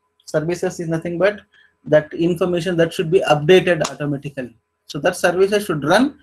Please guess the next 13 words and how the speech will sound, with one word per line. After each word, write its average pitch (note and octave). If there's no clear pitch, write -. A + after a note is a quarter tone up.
then F3
this F#3
person's D#3+
action, C3+
this B2
one. -
The C#3
same F#3
items F3
when D3+
you D3
are C#3
purchasing, G3